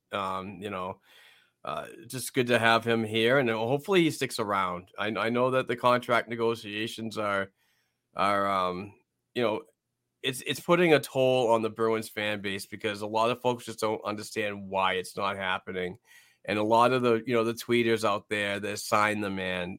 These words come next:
y-, you know, a lot of I, a lot of that I think is the fan base putting a lot of pressure on Don Sweeney to get it done. But like I've said in several podcasts, J P Barry is one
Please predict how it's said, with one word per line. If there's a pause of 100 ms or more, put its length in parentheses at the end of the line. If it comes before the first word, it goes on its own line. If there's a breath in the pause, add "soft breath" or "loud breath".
y-,
you
know, (420 loud breath)
a
lot
of
I, (160)
a
lot
of
that
I
think
is (540)
the
fan
base
putting
a
lot
of
pressure
on
Don
Sweeney
to
get
it
done.
But (360 soft breath)
like
I've
said
in
several
podcasts,
J
P
Barry
is
one